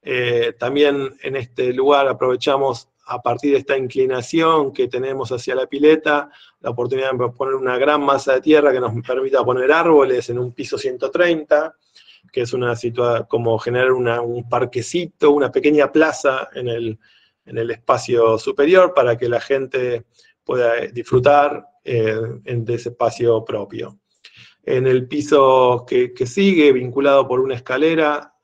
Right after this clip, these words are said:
llegamos a esta terraza, que es una terraza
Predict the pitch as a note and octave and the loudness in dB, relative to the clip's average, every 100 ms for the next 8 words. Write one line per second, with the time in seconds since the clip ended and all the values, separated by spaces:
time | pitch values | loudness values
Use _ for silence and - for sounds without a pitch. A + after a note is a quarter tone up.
0 | - A#2+ B2 C3+ A#2+ A#2+ B2 B2 C#3+ D#3+ | -10 -4 -4 -4 -6 -8 -6 -4 0 2
1 | F#3 - D3+ C#3+ B2+ B2+ - - - _ | 2 2 0 0 -2 -4 -6 -16 -20 _
2 | _ _ _ C#3+ C#3+ D3 C3+ C#3 D3 C#3 | _ _ _ -12 -4 -2 2 2 2 2
3 | D3 C3 | 0 0